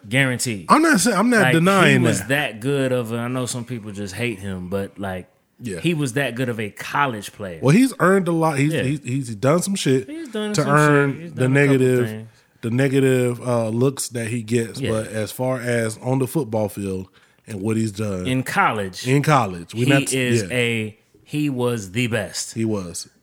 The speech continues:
Speaker 1: I, n-, hands down.
Speaker 2: I think
Speaker 1: He
Speaker 2: that's
Speaker 1: went
Speaker 2: hard for people to,
Speaker 1: twenty-nine and one.
Speaker 2: that's hard for people to separate, man, because,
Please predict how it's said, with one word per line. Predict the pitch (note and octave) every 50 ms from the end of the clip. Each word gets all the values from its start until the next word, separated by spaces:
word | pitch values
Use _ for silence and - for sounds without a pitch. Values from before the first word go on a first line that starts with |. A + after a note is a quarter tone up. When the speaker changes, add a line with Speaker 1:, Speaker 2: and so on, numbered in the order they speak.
| _ _ _ _ _ -
Speaker 1:
I, | A2+ B2+ A#2 - - - - - _ _ _ _ _ _ _ _ _ -
n-, | G#2+ A#2 B2+ - -
hands | - B2 C3 B2+ B2+ A#2+
down. | A2+ A#2 G#2+ F#2+ E2+ F2 _ _ _ - - - _ -
Speaker 2:
I | F3+ G#3+
think | D4 C#4+ C4
Speaker 1:
He |
Speaker 2:
that's | - F#3+ -
Speaker 1:
went | A3 G#3+
Speaker 2:
hard | G#3
for | F#3+ D#3+ D#3
people | D3+ D3
to, | -
Speaker 1:
twenty-nine | D3 D3 D3 C#3+ C#3+ C#3
and | C3+ C3 B2+ A#2+ B2
one. | C3+ C3+ B2 G2+ F2+ E2+ - _ _
Speaker 2:
that's | - G#3+ A#3
hard | C4+ C4 C4 B3
for | A3 G3
people | - G#3+ G#3+ F3 F#3
to | D#3 C#3
separate, | - - D#3+ D3 - B2+ A#2+ A#2 A2+ G#2+
man, | A2 A2 A2 A2 G#2+
because, | A2 A#2 A2 B2 A#2 A2+ A2 G#2+ G#2 -